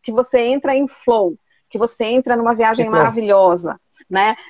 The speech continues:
Speaker 1: Busque pessoas que te inspirem. Leia bastante, <clears throat> leia coisas que te deem prazer, que te conecte com você. A leitura, ainda que não seja técnica,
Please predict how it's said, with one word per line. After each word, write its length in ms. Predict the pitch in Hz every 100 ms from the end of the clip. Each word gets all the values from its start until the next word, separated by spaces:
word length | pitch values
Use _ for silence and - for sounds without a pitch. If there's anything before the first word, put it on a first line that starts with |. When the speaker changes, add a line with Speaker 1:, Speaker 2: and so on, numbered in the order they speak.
| -
Speaker 1:
Busque 440 | 247 330 349 -
pessoas 520 | - 262 - 254 262 -
que 80 |
te 160 | 254 -
inspirem. 880 | 262 - - - 254 240 185 180 254 _ _ _ _ _ _ _ _ _ _
Leia 480 | 226 247 262 285 285
bastante, 1080 | 247 254 - - 262 262 247 - - 165 160
<clears throat> 40 | _
leia 560 | 214 254 269 254 190
coisas 340 | 190 240 247 247
que 80 | 254
te 140 | 233
deem 160 | 240 233
prazer, 480 | 247 233 220 220 214
que 100 | 233
te 100 | -
conecte 400 | 233 220 233 233
com 100 | 233
você. 220 | 220 -
A 40 | 220
leitura, 460 | 220 285 294 240 - -
ainda 360 | 226 240 330 302
que 120 | -
não 140 | 226 220
seja 280 | 226 202
técnica, 600 | 185 226 262 254 214 -